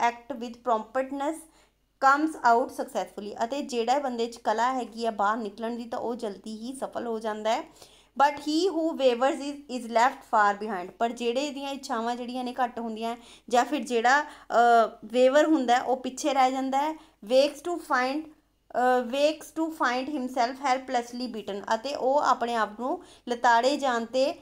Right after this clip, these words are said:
ਜਿਹੜਾ ਹੈ ਹੈਲਪਲੈਸ ਹੋ ਜਾਂਦਾ ਹੈ। ਹੈਲਪਲੈਸ ਮਤਲਬ ਮਜਬੂਰ ਹੋ ਜਾਂਦਾ ਹੈ, ਠੀਕ ਹੈ। ਇੱਕ ਬੰਦਾ ਅੱਗੇ ਨਿਕਲ ਜਾਂਦਾ ਤਾਂ ਦੂਜਾ ਜਿਹੜਾ ਹੈ, ਅਹ, ਪਿੱਛੇ ਰਹਿ ਜਾਂਦਾ ਹੈ। ਸੋ ਤਾਂ ਕਰਕੇ ਜਿਹੜਾ ਹੈ therefore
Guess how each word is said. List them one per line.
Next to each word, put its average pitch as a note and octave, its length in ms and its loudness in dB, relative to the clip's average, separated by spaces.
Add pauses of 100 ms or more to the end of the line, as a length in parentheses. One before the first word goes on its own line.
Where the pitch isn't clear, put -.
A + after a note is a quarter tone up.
(120)
ਜਿਹੜਾ A3+ 200 2
ਹੈ A#3 260 0 (340)
ਹੈਲਪਲੈਸ D#4+ 480 4
ਹੋ C4 120 4
ਜਾਂਦਾ G#3+ 360 -2
ਹੈ। C4 220 -2 (380)
ਹੈਲਪਲੈਸ B3+ 400 2
ਮਤਲਬ C#4 280 -2
ਮਜਬੂਰ C#4 560 -2
ਹੋ D4 160 2
ਜਾਂਦਾ G3+ 240 -4
ਹੈ, F3+ 40 -2
ਠੀਕ B3 220 -10
ਹੈ। - 40 -6
ਇੱਕ - 260 -8
ਬੰਦਾ C4 260 2
ਅੱਗੇ B3+ 220 -4
ਨਿਕਲ C4 240 -2
ਜਾਂਦਾ C4+ 220 -4
ਤਾਂ E4+ 160 -2
ਦੂਜਾ C4 360 -2
ਜਿਹੜਾ B3 220 -2
ਹੈ, A#3 240 -2
ਅਹ, - 520 -2
ਪਿੱਛੇ C#4 340 -2
ਰਹਿ C4+ 160 2
ਜਾਂਦਾ A#3+ 200 -2
ਹੈ। D4+ 160 -4 (160)
ਸੋ F4+ 220 -4
ਤਾਂ D#4 360 2
ਕਰਕੇ D4 280 0
ਜਿਹੜਾ B3+ 220 2
ਹੈ A#3+ 160 0
therefore B3 640 0